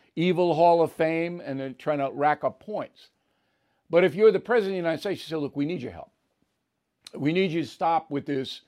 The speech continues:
you know, footsie with Putin, tell him to get out of there." Because there's no reason for him to be in there. And today, the foreign minister of, uh,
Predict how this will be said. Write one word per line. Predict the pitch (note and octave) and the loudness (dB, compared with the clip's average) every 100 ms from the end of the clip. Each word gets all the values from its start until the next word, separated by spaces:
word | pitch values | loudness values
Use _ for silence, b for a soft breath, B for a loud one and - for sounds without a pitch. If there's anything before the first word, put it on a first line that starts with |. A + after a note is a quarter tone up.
| _ _ _ | _ _ _
you | C#3+ | -6
know, | C3+ A#2+ - _ - | -4 -6 -10 _ 4
footsie | G3 F#3+ F3+ D#3+ | 6 6 0 0
with | C#3 - | 0 -2
Putin, | D#3 D3+ B2+ B2 | 0 0 0 -4
tell | - D#3+ | -4 -4
him | |
to | C#3 | -2
get | B2+ | -2
out | C3 A2 G2 | -2 -4 -6
of | |
there." | D#2+ - _ _ _ _ - | -12 -20 _ _ _ _ -8
Because | D#3+ F3+ | 2 4
there's | D#3 D#3 | 4 0
no | G#3 | 2
reason | G3 G#3+ A#3 F#3+ B2+ - _ _ _ _ _ _ _ _ | 4 4 4 2 -4 -10 _ _ _ _ _ _ _ _
for | D#3 | 2
him | D3 | 4
to | D3 | 2
be | C#3+ G#3+ | 2 2
in | A#3+ | 2
there. | D#3 - _ _ _ b b | -2 -6 _ _ _ b b
And | D#3 D3+ | -8 -2
today, | F3+ G#3+ A#3+ D3+ E3+ | 4 6 8 6 4
the | D#3+ | 0
foreign | D#3 D3+ D3 | 0 0 0
minister | D#3 F#3 - - D3 C#3 | 0 0 -2 -6 -8 -6
of, | - C3 C3 A#2 B2 - | -4 0 0 -4 -10 -12
uh, | A2+ B2 A2+ G#2 G#2+ | -6 -2 -2 -2 -6